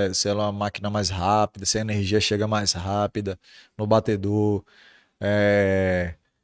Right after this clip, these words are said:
muda o tipo da mola, vai, muda, muda bastante coisa. Então,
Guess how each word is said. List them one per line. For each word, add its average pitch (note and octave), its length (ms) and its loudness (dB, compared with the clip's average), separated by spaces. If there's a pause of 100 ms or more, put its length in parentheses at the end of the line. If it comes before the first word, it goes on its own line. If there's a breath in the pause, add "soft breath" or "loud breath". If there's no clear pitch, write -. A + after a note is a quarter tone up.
(520)
muda A#2 540 6
o G#2+ 40 6
tipo - 260 -4
da A#2+ 160 4
mola, A2 600 6
vai, F#3 160 0
muda, G#3 300 0
muda F#3 480 0
bastante E3 480 0
coisa. B2 300 4
Então, C3 320 -2